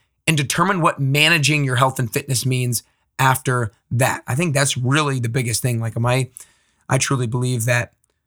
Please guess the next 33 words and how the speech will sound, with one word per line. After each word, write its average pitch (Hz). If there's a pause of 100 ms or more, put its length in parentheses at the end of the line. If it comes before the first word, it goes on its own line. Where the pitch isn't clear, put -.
(140)
we 131
wanna 131
be 123
m-, 120 (120)
managing 131
all 131
areas 127
of 120
our 123
life 127
at 123
any 127
given 120
point 120
in 123
time, 127 (220)
meaning 123 (320)
health, 131
personal, 131 (180)
career, 131 (240)
financial, 135
spiritual, 135
and 123
relational, 135 (240)
but 147
we 151
wanna 156
be 135
spiking 147
in 123
one 127
of 117
those. -